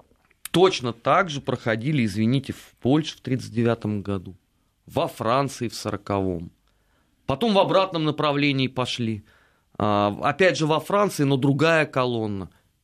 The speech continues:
И никто никогда не возмущался. А что касается парада, ну,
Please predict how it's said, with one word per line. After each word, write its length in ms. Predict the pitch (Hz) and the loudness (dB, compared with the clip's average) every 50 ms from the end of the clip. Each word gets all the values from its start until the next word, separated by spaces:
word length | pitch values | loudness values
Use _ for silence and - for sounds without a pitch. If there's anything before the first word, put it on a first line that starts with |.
| _ | _
И 80 | - 110 | 2 2
никто 300 | 123 127 - - 247 277 | 2 2 2 2 2 4
никогда 360 | 285 277 240 226 226 214 247 | 4 4 2 2 2 2 2
не 120 | 240 226 | 0 0
возмущался. 800 | 208 208 175 175 196 208 - - - - - - - - - - _ _ _ _ _ _ _ _ _ _ _ _ _ _ _ _ _ _ - | 0 -2 -2 -4 -4 -4 -4 -2 -2 -2 -2 -2 -6 -10 -16 -18 _ _ _ _ _ _ _ _ _ _ _ _ _ _ _ _ _ _ -4
А 340 | - 104 107 107 104 104 104 | -2 0 2 2 2 2 0
что 200 | - - 147 - | 0 -4 -4 -2
касается 560 | - 135 - - 151 139 135 127 - - - - | -2 -2 -2 0 0 0 0 0 -4 -10 -10 -6
парада, 520 | - 113 113 139 175 190 190 104 104 92 | -4 -2 0 0 0 0 0 -2 -4 -4
ну, 520 | 90 104 104 107 104 101 98 90 80 - | -2 -2 0 0 0 0 0 -2 -6 -8